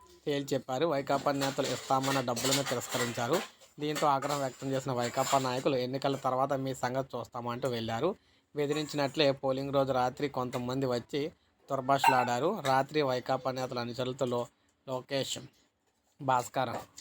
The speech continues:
భూలోక్, సాయి పలువురు తాగి మత్తులో వచ్చి దాడికి దిగారు. ఈ సమయంలో ఇంట్లో నుంచి బయటికి వచ్చిన ధనలక్ష్మి,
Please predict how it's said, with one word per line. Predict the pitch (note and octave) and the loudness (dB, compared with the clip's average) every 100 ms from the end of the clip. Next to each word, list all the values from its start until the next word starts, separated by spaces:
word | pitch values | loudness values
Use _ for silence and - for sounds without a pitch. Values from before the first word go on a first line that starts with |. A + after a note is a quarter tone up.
| - _ _ C3+ | -20 _ _ -6
భూలోక్, | C3+ C#3 C#3+ B2 - - - - | -2 2 2 0 -6 -20 -8 0
సాయి | B2+ B2+ B2+ | 2 2 -2
పలువురు | B2+ B2 B2+ | -4 -4 -4
తాగి | B2+ B2 A#2+ C3+ | -2 0 0 0
మత్తులో | B2+ A#2 C#3+ B2+ | -2 -4 -4 -2
వచ్చి | A#2 - C#3 | -4 -6 -4
దాడికి | B2 A#2+ C3 | -2 0 -2
దిగారు. | A#2 A#2 A#2+ D#3+ | -2 -2 0 0
ఈ | F#3+ | 0
సమయంలో | D3+ C#3 C3+ C#3 D3 | 0 -2 -2 -2 -2
ఇంట్లో | C3+ A#2+ C3 | -4 -2 -2
నుంచి | C3+ | -2
బయటికి | C3 B2 B2 C3+ B2 | -4 -4 -4 -4 -6
వచ్చిన | A#2 C3+ | -4 -4
ధనలక్ష్మి, | A#2+ A#2+ B2 C3 E3+ | -4 -2 -2 0 -2